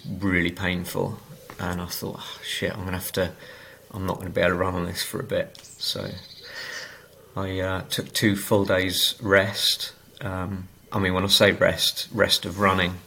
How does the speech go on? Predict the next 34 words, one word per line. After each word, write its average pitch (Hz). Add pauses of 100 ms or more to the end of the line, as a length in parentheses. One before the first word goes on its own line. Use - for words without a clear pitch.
'cause - (420)
my 101
job's 92
active, 87
so 92
I'm 98
wa-, 98
walking, 95 (680)
I'm 110
probably 92
doing 90
ten 92
thousand 87
steps -
a -
day, 90 (480)
ev-, 101
every 90
day. 90 (1080)
But 98
I 95
took -
my 95
two 104
days 92
off, 95
and 95
then 92 (120)
in 101
that 87
two 98
days 95
started 92
to 92